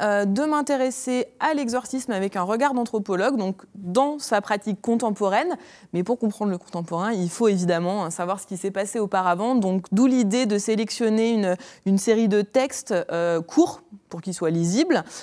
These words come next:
euh, entre le seizième siècle et aujourd'hui. Et donc, moi, j'en ai proposé un, une relecture, un commentaire pour chacun des extraits,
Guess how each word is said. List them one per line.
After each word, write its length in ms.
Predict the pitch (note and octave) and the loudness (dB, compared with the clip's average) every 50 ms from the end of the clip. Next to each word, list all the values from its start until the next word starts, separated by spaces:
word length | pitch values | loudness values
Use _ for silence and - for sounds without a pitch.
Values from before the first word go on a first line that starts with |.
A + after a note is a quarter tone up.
| - G#3+ - | -16 -4 0
euh, 200 | - F#3+ F#3 F#3 | 0 2 2 2
entre 320 | F3+ G3+ A3 - - B3+ | 2 2 0 0 0 0
le 60 | A#3+ | 0
seizième 500 | A3+ - - B3 A#3 A3 G#3+ A#3 A3+ A3+ | 0 0 0 0 0 2 0 0 0 0
siècle 420 | A3+ A3+ - A#3+ A3+ A3+ A3+ - G#3 - | -2 -2 -2 -2 -2 -2 -4 -6 -6 -4
et 80 | - A3+ | -2 0
aujourd'hui. 560 | A#3 A3+ G#3 G#3 G3 G3 G3 G3+ A3+ C4 D4 | 0 0 0 0 0 0 0 0 0 0 2
Et 140 | D#4 C4 G#3 | 2 2 0
donc, 200 | F#3 A3+ B3+ B3 | 0 0 0 0
moi, 140 | A3+ G3+ A3+ | 0 0 0
j'en 160 | A#3+ A#3 G3+ | 0 -2 -2
ai 80 | F#3+ F#3+ | -2 -2
proposé 560 | - - G#3 G3+ - G#3+ G#3 F#3+ G#3 A3+ B3 | -2 -2 -2 -2 -2 -2 -2 0 0 0 0
un, 260 | A3+ F#3+ F3 F3 E3+ - | 0 0 -2 -2 -4 -4
une 160 | F3 F3+ F3+ | -4 -4 -2
relecture, 420 | F#3 G3 G3 F#3+ F3+ - - C4 | -2 -2 -2 -2 -2 -2 -2 0
un 120 | A3+ F3+ F#3 | 0 0 0
commentaire 560 | F3+ B3 A#3 A3+ G#3+ G3+ F#3+ - G#3+ A#3+ - | 0 2 2 4 2 2 2 2 0 0 -2
pour 120 | - F#3+ | -6 -8
chacun 300 | F3 - F#3 F#3+ - G#3+ | -4 -4 -4 -2 -2 0
des 240 | A3 G3+ F#3+ F3 E3+ | 0 0 0 0 -2
extraits, 400 | E3 D#3+ - - - G#3 A3 C4 | -4 -4 -6 -4 -2 -2 -2 -2